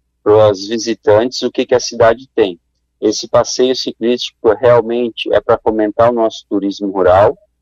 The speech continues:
As pessoas vêm, conhecem as belezas e retornam. Sim, eu também sou proprietário de pousada e também tenho esse, eu já posso dar esse feedback, né, que tem um retorno positivo, assim como outros eventos da Up Rio também trazem as pessoas a, a voltarem com a família, né,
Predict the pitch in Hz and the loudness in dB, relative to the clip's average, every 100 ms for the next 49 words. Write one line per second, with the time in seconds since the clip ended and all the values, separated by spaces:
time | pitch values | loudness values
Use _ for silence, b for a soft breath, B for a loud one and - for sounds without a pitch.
0 | _ - - - 104 - 113 104 98 110 | _ -14 -8 -2 -2 2 0 0 0 0
1 | 131 131 113 110 117 123 123 110 110 101 | 0 -2 -2 0 0 0 -2 0 2 4
2 | 104 123 131 135 143 160 - 123 101 90 | 4 2 0 2 2 2 0 2 2 0
3 | - _ _ _ _ _ - - 127 107 | -8 _ _ _ _ _ -12 -6 -2 0
4 | 107 - 117 123 123 107 120 110 - 107 | 0 0 0 0 0 -2 0 0 2 2
5 | 104 107 107 101 98 104 113 123 127 123 | 2 -2 0 0 2 0 0 -2 -2 -2
6 | 123 120 120 113 - 113 98 - 107 110 | -4 -2 -2 -2 -2 -2 -2 -2 -2 0
7 | 123 123 127 - 123 110 107 113 107 110 | 0 2 0 -2 -10 -2 2 2 2 -4
8 | 110 110 - 113 120 117 - 110 110 104 | -8 -8 -4 -2 2 2 2 0 -2 -6
9 | 101 95 - 101 123 135 _ _ _ 101 | -8 -10 -10 -8 -6 -10 _ _ _ -2
10 | 95 127 123 123 120 - - 113 107 117 | -2 -2 -2 0 0 0 0 2 2 0
11 | - 104 107 - 101 110 127 120 101 104 | 0 2 2 -2 -4 -2 -2 -2 -2 -2
12 | 101 107 120 117 110 - 107 - 117 113 | 0 2 2 0 -4 -2 -2 -2 0 0
13 | 107 104 - 104 95 101 131 131 127 127 | 2 0 0 -2 0 2 0 2 2 2
14 | 131 120 113 113 101 113 147 123 104 | 0 -2 -2 0 -2 -2 0 0 -2